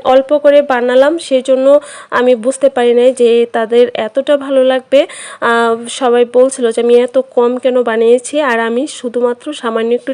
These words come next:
টেস্ট করে দেখছিলাম, এ-, এতটাই ভালো লাগছে। তো সেজন্য ভাবলাম যে আর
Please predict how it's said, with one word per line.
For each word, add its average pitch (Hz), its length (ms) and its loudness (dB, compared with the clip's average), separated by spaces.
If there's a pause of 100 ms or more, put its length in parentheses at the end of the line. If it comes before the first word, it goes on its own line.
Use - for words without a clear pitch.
টেস্ট 262 340 -2
করে 254 220 0
দেখছিলাম, 240 580 -2 (420)
এ-, 220 160 -2
এতটাই 269 420 -4
ভালো 262 220 2
লাগছে। 254 460 0 (380)
তো 247 180 2
সেজন্য 247 400 -4
ভাবলাম 240 380 -4
যে 240 120 -2
আর 226 360 -4